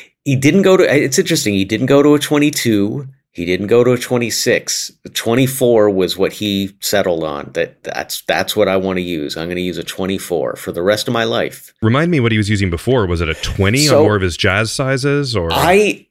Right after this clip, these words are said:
Speaker 1: so we, we talked about this, um, the kit from seventy-one, seventy-two, which has two twelve-inch toms, a fourteen-inch floor. I
Speaker 2: Yeah.
Speaker 1: think that was an eighteen.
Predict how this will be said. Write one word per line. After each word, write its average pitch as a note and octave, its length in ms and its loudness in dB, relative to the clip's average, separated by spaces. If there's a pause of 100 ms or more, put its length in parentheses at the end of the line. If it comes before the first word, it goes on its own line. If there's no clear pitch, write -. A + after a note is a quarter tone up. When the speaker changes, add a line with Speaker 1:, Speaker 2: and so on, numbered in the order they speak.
Speaker 1:
so D#3+ 200 4
we, E3+ 260 2
we D#3+ 180 0
talked F3+ 320 0
about C3+ 280 0
this, G#2+ 420 2
um, G#2+ 460 0
the A#2+ 100 4
kit - 380 -4
from D3+ 200 -4
seventy-one, C#3 640 2
seventy-two, A#2 880 0
which F#2 300 -2
has G2 240 0
two - 260 0
twelve-inch A#2+ 580 0
toms, G2 640 -2
a - 60 -16
fourteen-inch F#2+ 520 -2
floor. F2 500 0 (500)
I C3 160 2
Speaker 2:
Yeah. F#3 60 0
Speaker 1:
think - 580 -2
that D#3 240 2
was D3 200 2
an B2+ 80 2
eighteen. C3 680 -2